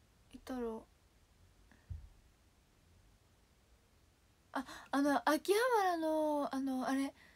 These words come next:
み-、皆さんがツイートしてるのを見ました。あ、ありがとうございます。すごいと思って。本当にありがとうございます。幸せ、ありがとう。<laughs> ね、もうみんな、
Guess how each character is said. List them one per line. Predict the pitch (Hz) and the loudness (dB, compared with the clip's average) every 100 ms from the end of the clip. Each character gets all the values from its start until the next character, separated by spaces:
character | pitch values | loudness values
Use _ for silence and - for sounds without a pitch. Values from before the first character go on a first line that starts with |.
| - - - - - - _ - | -20 -20 -20 -20 -20 -20 _ -4
み-、 | 269 311 - | -2 -2 -2
皆 | 285 285 320 | 0 0 0
さ | 330 269 | -2 -4
ん | |
が | 240 247 | -4 -4
ツ | - | -4
イ | 269 | -6
ー | |
ト | 262 294 | -2 -2
し | 277 | -2
て | 302 | -2
る | 294 | 0
の | 262 254 254 | 0 0 0
を | 247 | 2
見 | 254 | 2
ま | 294 370 | 4 4
し | 415 | 4
た。 | - 233 - - - - | 4 4 2 -16 -20 -2
あ、 | 339 | 4
あ | 339 | 6
り | 359 | 6
が | 539 508 427 | 4 4 2
と | 370 | 2
う | |
ご | 330 | 2
ざ | 320 | 2
い | 320 | 2
ま | 320 330 | -2 -6
す。 | - - - | -8 -20 -6
す | 330 | 0
ご | 330 539 587 349 | 6 8 8 6
い | |
と | - | 0
思 | 247 | -8
っ | 226 | -8
て。 | - - - - - - - - _ _ | -14 -20 -20 -20 -20 -20 -20 -20 _ _
本 | - 349 330 | -14 -14 -12
当 | 320 | -12
に | 320 302 | -10 -8
あ | - | -8
り | 185 | -10
が | - | -12
と | - 139 | -12 -12
う | |
ご | - | -12
ざ | 82 | -12
い | 95 | -12
ま | 101 | -14
す。 | 110 - _ - _ _ _ _ - | -16 -20 _ -20 _ _ _ _ -10
幸 | - 320 320 | 0 2 2
せ、 | 320 294 - | 0 -4 -2
あ | - | -4
り | 330 | 0
が | 359 | -2
と | 359 | 4
う。 | 370 330 254 - - 359 285 285 269 - _ _ _ - 359 - - - - - - - | 6 6 4 -2 -2 0 2 2 0 -4 _ _ _ -18 -16 -16 -18 -20 -20 -20 -20 -12
<laughs> | 311 | -8
ね、 | 339 359 - | -4 -4 -6
も | 269 277 254 | -6 -6 -6
う | |
み | 269 | -6
ん | 294 | -4
な、 | 302 294 | -2 -2